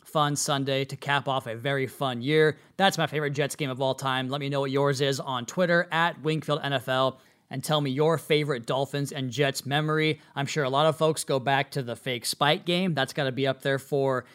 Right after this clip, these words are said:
a, a chunk of Dolphins fans, I would imagine. But let's go ahead now and talk about this week's game, week six, and start here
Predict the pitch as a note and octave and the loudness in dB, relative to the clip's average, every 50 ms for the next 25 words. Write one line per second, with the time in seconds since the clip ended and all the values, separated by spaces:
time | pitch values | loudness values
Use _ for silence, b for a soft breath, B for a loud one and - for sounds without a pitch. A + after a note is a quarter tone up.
0 | B B - C3 A#2+ A2+ G#2 G2+ - _ _ _ _ - G3+ - _ - D3 C3+ | B B -8 -8 -8 -8 -10 -14 -20 _ _ _ _ -20 -20 -14 _ -6 -6 -6
1 | - - - - F#3+ E3 D#3 C#3 - - - C#3 B2+ A#2 F#3 C#3+ C#3+ C3 - C#3+ | -4 -4 0 2 4 4 2 0 -4 -6 -10 -8 -4 0 2 2 2 2 0 -4
2 | C3 - - C#3 C3 B2+ B2 A#2+ - B B B B B - B2+ C3 C3 B2+ C3 | -6 -4 -4 -4 -2 -2 -4 -6 -8 B B B B B -2 0 0 0 0 0
3 | B2 B2+ C3 C3 C3 B2+ A#2+ - A2+ A2 A#2 C3+ C#3+ D3+ E3+ D#3+ - G#3+ F#3+ F3+ | -2 -2 0 0 0 0 0 -2 -4 -4 0 0 2 2 0 0 2 2 2 4
4 | D#3+ E3 E3+ E3 E3+ E3 E3 D#3+ D#3+ B B B B B C#3 C#3 - D#3+ D#3+ D#3+ | 4 2 2 2 2 2 4 4 2 B B B B B -6 -2 0 2 2 2
5 | D3 D#3+ C#3 D3+ C3+ B2 A#2 C3 G#3+ A#3+ - - G3+ G3+ F#3 C#3 - - E3+ E3 | 2 2 2 2 2 2 4 6 6 6 6 4 2 0 0 0 0 -2 -2 -2
6 | D#3+ C#3+ A#2+ C3+ F3+ G#3+ - - - F#3 F#3 F#3 - - - C#3+ C3+ - - F#3+ | -2 -2 0 2 2 2 2 0 -2 -2 -2 -2 -2 -4 -4 -6 -4 0 2 2
7 | F#3 F#3+ D3 D#3+ F3 E3+ E3 - | 2 2 2 2 2 2 2 0